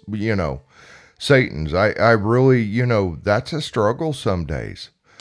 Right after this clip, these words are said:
Some days it's not. Some days it's, "Yes, I need to do this. I'm gonna go do this." And, and I think of just s-, God sets up the right, the right situation so that you are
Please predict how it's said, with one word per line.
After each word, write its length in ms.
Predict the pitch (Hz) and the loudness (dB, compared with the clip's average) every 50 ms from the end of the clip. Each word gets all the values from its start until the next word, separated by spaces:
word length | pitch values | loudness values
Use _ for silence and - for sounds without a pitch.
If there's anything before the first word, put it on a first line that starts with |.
| - _ _ _ | -20 _ _ _
Some 240 | - - - 160 175 | -4 0 0 2 2
days 260 | 190 175 175 160 156 | 2 0 0 0 -2
it's 200 | 139 107 - - | -4 -6 -4 -2
not. 360 | 117 107 107 110 92 - - _ _ | -2 -2 -2 -2 -4 -6 -10 _ _
Some 240 | - - 139 143 160 | -6 -2 0 2 2
days 280 | 151 139 127 117 95 104 | 4 2 2 2 0 -2
it's, 320 | 104 92 - - - - | -2 -4 -4 -8 -14 -12
"Yes, 420 | - 98 101 82 69 69 - - - _ _ _ - | -6 -4 -2 -2 -2 -4 -8 -12 -16 _ _ _ -8
I 100 | 82 87 | -6 -4
need 240 | 87 90 95 95 85 | -2 -2 -4 -4 -6
to 60 | 76 80 | -8 -6
do 160 | 90 95 92 | -6 -4 -4
this. 320 | 90 92 92 90 87 - | -2 -2 -2 -2 -2 -4
I'm 160 | 90 82 87 | -4 -4 -4
gonna 140 | 85 82 78 | -4 -6 -6
go 160 | 71 85 80 | -6 -6 -6
do 240 | 78 67 92 90 85 | -6 -4 -4 -4 -4
this." 320 | 71 69 64 69 71 - 104 | -4 -6 -6 -6 -6 -4 -4
And, 200 | 104 107 98 85 - - - - - - - - _ _ - 113 | -4 -4 -4 -6 -10 -14 -20 -20 -20 -20 -20 -20 _ _ -2 0
and 240 | 120 120 117 117 | 0 2 4 4
I 80 | 113 113 | 4 4
think 300 | 113 - 156 156 151 - | 4 4 2 2 2 2
of 220 | 123 110 101 80 78 - | 2 2 2 0 -4 -6
just 360 | - 123 123 113 - - - _ _ _ - - | -2 0 0 0 0 -2 -10 _ _ _ -20 -16
s-, 260 | - - - - - _ _ - | -14 -14 -14 -14 -18 _ _ -4
God 240 | - 139 143 139 131 - | 2 4 4 4 4 0
sets 440 | - - - 135 113 113 - - | -6 -4 0 2 2 2 2 0
up 160 | 113 104 98 - - | 0 0 0 -2 -2
the 120 | - 95 87 | -2 -2 0
right, 460 | 87 92 92 92 92 92 92 - - - - - - - _ _ _ _ _ _ _ _ _ _ - - | 0 2 2 2 2 0 0 -2 -6 -12 -20 -20 -20 -20 _ _ _ _ _ _ _ _ _ _ -18 -12
the 160 | 90 92 87 | -10 -8 -4
right 360 | 80 117 120 123 113 85 - | 0 2 4 4 2 0 -4
situation 920 | - - 127 113 107 - 104 95 98 95 95 98 92 - - 90 87 85 | -6 -2 -2 -2 -2 -2 -4 0 0 0 0 0 -2 -4 -6 -6 -6 -6
so 260 | - - - 92 87 90 | -6 -2 -2 -2 -2 -2
that 340 | 82 90 90 87 80 - | -2 -2 -2 -2 -2 -6
you 460 | - 78 82 92 101 110 113 107 95 90 | -8 -8 -6 -4 -2 -2 0 0 0 -2
are 460 | 90 85 82 80 78 78 78 76 | 0 0 0 0 0 -2 -4 -6